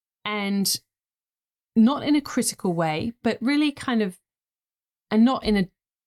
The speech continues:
sort of black and white way, but I do encourage you to sort of think, "Well, what's happening in your space?" Almost a compare and contrast.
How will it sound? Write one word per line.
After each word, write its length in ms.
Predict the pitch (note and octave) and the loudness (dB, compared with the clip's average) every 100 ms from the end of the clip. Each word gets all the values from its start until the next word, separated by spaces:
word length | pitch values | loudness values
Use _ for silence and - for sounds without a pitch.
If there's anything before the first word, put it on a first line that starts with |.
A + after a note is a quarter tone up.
| _ _ - | _ _ -4
sort 180 | F#3+ | -2
of 140 | E3 - _ | -2 -6 _
black 260 | G3 F#3+ - | -4 -4 -2
and 160 | F#3+ F3+ | -2 0
white 240 | F#3 - | -2 -4
way, 300 | F3+ D#3 D#3 _ _ _ _ - | -4 -4 -6 _ _ _ _ -6
but 120 | G#3 | -4
I 100 | - | -4
do 220 | G#3 C4 C#4 | -2 0 2
encourage 460 | A#3+ - G3 F3+ | 0 0 -2 0
you 100 | F3 | -2
to 160 | - F3+ | -2 -2
sort 200 | - F#3+ | -2 -2
of 60 | |
think, 180 | G3+ F#3+ | -4 -2
"Well, 120 | A#3 | 0
what's 280 | A3 D4 D4 | 0 -2 -4
happening 380 | - C4+ - A#3 | -8 -4 0 2
in 140 | G3+ | 4
your 160 | G3 G3 | 2 2
space?" 520 | - - - D#3+ - - _ _ - | -2 -4 -8 -8 -12 -14 _ _ 0
Almost 280 | C4 C#4 A#3+ | 2 4 2
a 80 | |
compare 580 | G#3+ - G#3 - G3 F#3 | -2 0 0 0 -2 0
and 120 | F3+ | -2
contrast. 800 | - F3+ F3 - D#3 - - - | -2 -4 -4 -4 -4 -2 -4 -4